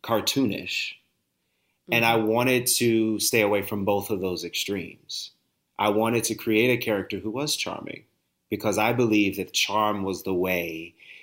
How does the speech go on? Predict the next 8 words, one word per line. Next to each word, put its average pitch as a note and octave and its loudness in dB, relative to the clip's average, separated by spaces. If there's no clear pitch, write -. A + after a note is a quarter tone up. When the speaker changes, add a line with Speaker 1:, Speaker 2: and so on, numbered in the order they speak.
Speaker 1:
to G#2+ 2
get G2 0
what F#2 -4
he G2+ -4
needed G#2 2
from E2+ -8
the G2+ 0
refiners. - -6